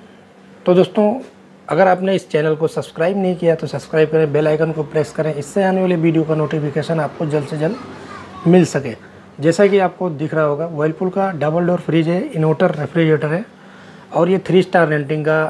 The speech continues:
रेफ्रिजरेटर है। एफ़ एफ़ टू डी थ्री डबल फ़ाइव करके इसका मॉडल है और ये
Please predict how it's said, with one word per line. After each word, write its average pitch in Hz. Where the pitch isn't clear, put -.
रेफ्रिजरेटर 143
है। 196
एफ़ 165
एफ़ 202
टू 185
डी 196
थ्री 185
डबल 175
फ़ाइव 170
करके 165
इसका 175
मॉडल 151
है 175
और 165
ये 190